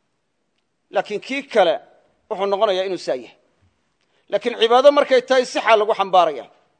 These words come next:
Biduuni niya, camalkii asix maayo. "Innama alacmaalu binniyaat."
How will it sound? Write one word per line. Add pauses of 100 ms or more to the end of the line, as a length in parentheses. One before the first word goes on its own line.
(280)
Biduuni
niya, (680)
camalkii
asix
maayo. (640)
"Innama
alacmaalu
binniyaat."